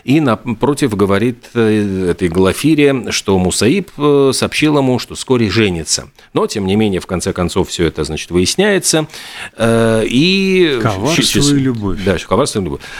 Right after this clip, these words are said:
Speaker 1: Снимался Зельдин, значит, Зельдин, э, соверш-, красавец, э, од-, первая его, можно сказать, первая была его роль.
Speaker 2: А он
Speaker 1: Потому
Speaker 2: же,
Speaker 1: что
Speaker 2: собственно, пастуха,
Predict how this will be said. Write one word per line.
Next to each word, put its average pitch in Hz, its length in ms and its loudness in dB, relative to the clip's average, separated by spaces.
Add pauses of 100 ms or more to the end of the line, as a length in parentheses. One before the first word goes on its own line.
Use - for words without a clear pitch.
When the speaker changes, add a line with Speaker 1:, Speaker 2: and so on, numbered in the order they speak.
(120)
Speaker 1:
Снимался 156 460 0
Зельдин, 110 380 0
значит, 85 300 -4
Зельдин, 165 520 2
э, 107 100 -4
соверш-, - 280 -2
красавец, 135 800 0
э, 107 40 -2 (500)
од-, 110 260 -2
первая 156 340 2
его, 107 160 2
можно 101 280 0
сказать, 98 340 -2
первая 113 340 2
была 95 220 2
его 90 200 2
роль. 127 220 2 (220)
Speaker 2:
А 101 80 0
он 107 80 0
Speaker 1:
Потому 110 80 4
Speaker 2:
же, 107 60 0 (240)
Speaker 1:
что - 0 -
Speaker 2:
собственно, 113 360 -6
пастуха, 139 400 -4